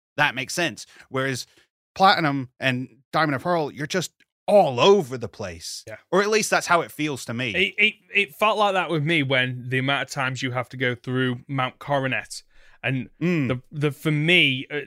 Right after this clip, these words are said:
Speaker 2: you know, thinking back to when I did it the first time, and, you know, Mount Coronet is this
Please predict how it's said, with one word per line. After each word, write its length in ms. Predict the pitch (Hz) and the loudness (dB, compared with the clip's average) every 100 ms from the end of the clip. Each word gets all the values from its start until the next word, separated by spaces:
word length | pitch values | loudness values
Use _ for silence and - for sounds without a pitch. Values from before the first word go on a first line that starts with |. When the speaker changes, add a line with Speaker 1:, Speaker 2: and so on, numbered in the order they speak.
| 147 | -8
Speaker 2:
you 200 | 151 160 | -4 -2
know, 120 | 143 | -2
thinking 400 | - 175 156 147 | -2 -2 -2 0
back 200 | 156 151 | 0 0
to 80 | 151 | -2
when 140 | 147 | -2
I 60 | 147 | 0
did 200 | 135 147 | -2 -4
it 80 | 143 | -6
the 80 | 131 | -6
first 440 | 147 147 143 - | 0 2 0 -2
time, 420 | 135 120 113 104 - _ _ _ - | -2 -2 -2 -6 -12 _ _ _ -2
and, 600 | 139 135 135 131 - - _ _ - | 0 2 0 -2 -6 -12 _ _ -6
you 60 | 151 | -2
know, 100 | 139 | 0
Mount 300 | 156 170 - | 2 0 -2
Coronet 360 | 160 165 147 | -2 0 0
is 100 | 135 | -2
this 300 | 127 139 - | -2 -4 -6